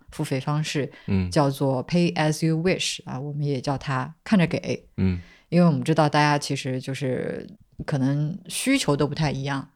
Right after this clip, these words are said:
Speaker 1: 或者说预算也不太一样，那所以大家根据自己的情况，就是你看你想付多少，你就付多少。
Speaker 2: 嗯。
Speaker 1: 嗯，但是因为技术的限制，我不能够做到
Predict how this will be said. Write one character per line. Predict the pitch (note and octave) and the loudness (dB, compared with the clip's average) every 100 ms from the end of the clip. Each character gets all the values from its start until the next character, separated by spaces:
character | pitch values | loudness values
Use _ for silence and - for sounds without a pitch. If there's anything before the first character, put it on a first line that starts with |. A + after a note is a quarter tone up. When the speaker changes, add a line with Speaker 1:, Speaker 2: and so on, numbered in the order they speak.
| - | -6
Speaker 1:
或 | D#3+ | -2
者 | C3+ | 0
说 | C#3 | 0
预 | C#3 D#3+ | 0 0
算 | D3 C#3+ | 0 -2
也 | B2+ | -2
不 | - | -4
太 | C#3+ | -4
一 | C#3 | -2
样， | C#3 C3+ _ _ _ - | -4 -6 _ _ _ -4
那 | D#3 | -2
所 | C#3 | 2
以 | C#3+ | 2
大 | C#3+ | 2
家 | C#3 | 0
根 | C#3 D3 | 0 -2
据 | D3 | -4
自 | C#3 D#3+ | -4 -4
己 | |
的 | B2+ A#2 | -4 -8
情 | - A#2 | -8 -4
况， | D#3 C#3 | -2 -2
就 | B2 B2+ | -2 -6
是 | B2 C3 B2+ A2+ - - | -6 -4 -4 -6 -8 -8
你 | A2+ | -6
看 | - D#3 | -2 -2
你 | C#3+ | -2
想 | C3+ - | -4 -6
付 | C3+ | -8
多 | C3+ C3+ | -6 -6
少， | D3 D#3 | -8 -10
你 | C3+ | -8
就 | C3+ | -8
付 | C3 | -8
多 | B2+ C3 | -10 -8
少。 | - - _ _ - | -10 -14 _ _ -4
Speaker 2:
嗯。 | F#2 F2+ | -4 -2
Speaker 1:
嗯， | B3+ - | -4 -2
但 | E3 | -2
是 | E3+ | 4
因 | G#3 | 4
为 | G#3+ G#3+ | 6 4
技 | G#3+ | 2
术 | G#3+ | 0
的 | E3+ | 2
限 | E3+ A3+ | 2 2
制， | E3+ | 0
我 | C3 C3 | 0 -4
不 | - | -2
能 | D#3 | 0
够 | D#3 D#3+ | 0 0
做 | D#3 | 0
到 | C#3+ C3+ | 0 -2